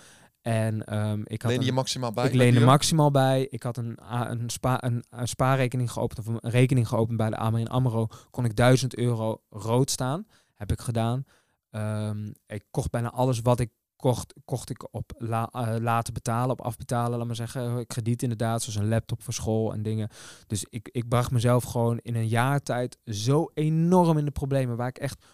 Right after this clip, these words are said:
Speaker 1: onmogelijk zelf uit kon komen. Ik had echt zoveel schulden in het
Speaker 2: Hoeveel,
Speaker 1: eerste
Speaker 2: hoeveel,
Speaker 1: jaar.
Speaker 2: hoeveel schulden had je?
Speaker 1: In totaal, ik heb, ik heb bijna, ik, ja, ik heb meer dan veertigduizend euro aan, eh, aan, aan schulden afbetaald uiteindelijk.
Speaker 2: Dat was inclusief je studieschuld ook?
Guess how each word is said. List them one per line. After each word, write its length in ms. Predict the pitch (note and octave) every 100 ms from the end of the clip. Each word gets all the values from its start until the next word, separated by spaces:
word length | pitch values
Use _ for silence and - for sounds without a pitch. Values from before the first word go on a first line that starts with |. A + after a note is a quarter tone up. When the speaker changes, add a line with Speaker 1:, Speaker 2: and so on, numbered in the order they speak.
| _ _
Speaker 1:
onmogelijk 640 | C#3+ D3 D#3 D#3+ - C#3+ -
zelf 240 | C#3 B2+
uit 200 | C#3 D3
kon 140 | C3
komen. 200 | - G2
Ik 60 | A2+
had 100 | -
echt 220 | B2+ -
zoveel 580 | - F3 F3+ D#3 C#3+ B2+
schulden 320 | - E3 D#3+
in 60 | B2+
het 80 | B2
Speaker 2:
Hoeveel, 100 | D#3
Speaker 1:
eerste 160 | D#3+ C3
Speaker 2:
hoeveel, 160 | C#3+ C#3+
Speaker 1:
jaar. 60 | A#2+
Speaker 2:
hoeveel 140 | - D3
schulden 180 | C#3 C3+
had 120 | C#3+
je? 100 | - B3+
Speaker 1:
In 120 | - C#3
totaal, 480 | D3+ E3 F3 D3+
ik 120 | B2 C#3
heb, 180 | B2+
ik 140 | A#2+ A#2+
heb 120 | B2
bijna, 300 | B2+ B2 B2
ik, 280 | B2 - B2+
ja, 320 | A#2+ A#2 G#2+ -
ik 80 |
heb 120 | - A#2+
meer 180 | C3
dan 120 | C3+ A#2+
veertigduizend 600 | C3+ B2+ - A#2+ A#2 -
euro 420 | A#2 A2 A2 A2
aan, 200 | G#2+ G#2+
eh, 140 | G#2+ G2+
aan, 280 | G#2 G#2+
aan 100 | G2+
schulden 320 | G#2 B2+ A#2 -
afbetaald 400 | - - G2+ G2
uiteindelijk. 440 | - F#2+ G2+ -
Speaker 2:
Dat 100 | G#2
was 80 | B2
inclusief 380 | A#2 A2+ C3 -
je 160 | A#2
studieschuld 560 | A2 A#2 G2+ - - -
ook? 180 | -